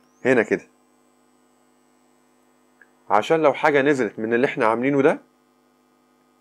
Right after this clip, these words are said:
ما ينفعش، وكده الاختبار ما ينفعش، ولازم نعيد تاني. لازم نحافظ عليهم كلهم فوق في الجزء ده.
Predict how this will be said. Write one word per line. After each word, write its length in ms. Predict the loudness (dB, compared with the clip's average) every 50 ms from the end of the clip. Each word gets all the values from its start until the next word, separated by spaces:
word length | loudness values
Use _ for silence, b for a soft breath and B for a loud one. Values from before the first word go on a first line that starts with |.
| _ _ _ _ _ _ _ _
ما 80 | -2 -2
ينفعش، 600 | -2 0 2 2 2 2 0 -6 -16 -20 -20 _ _ _ _ _ _ _ _ _ _ _ _ _ _ _ _ _ _ _ _ _ _ _ _ _ _ _ _ _ _ _ _ _ _ _ _ _ _ _ _ _ _ _ _ _ _ _ _ _ _ _ _ _ _ _
وكده 220 | -2 2 4 4
الاختبار 440 | 6 4 2 -2 -2 0 2 2 2
ما 120 | 4 2 0
ينفعش، 340 | 0 2 0 0 0 0
ولازم 300 | 0 2 2 2 2 0
نعيد 280 | 0 2 2 0 0 0
تاني. 300 | 0 -2 -2 -2 -6 -16 _ _ _ _ _ _ _ _ _ _ _ _ _ _ _ _ _ _ _ _ _ _ _ _ _ _ _ _
لازم 280 | 2 4 4 4 0 -4
نحافظ 320 | -2 0 0 0 4 4
عليهم 200 | 4 4 4 0
كلهم 500 | -2 -2 0 2 2 2 2 2 -2 -6 -14 _ _ _ _ _ _ _
فوق 260 | 0 0 0 0 0
في 100 | -2 -4
الجزء 320 | 0 0 0 0 0 -2
ده. 160 | -4 -6 -8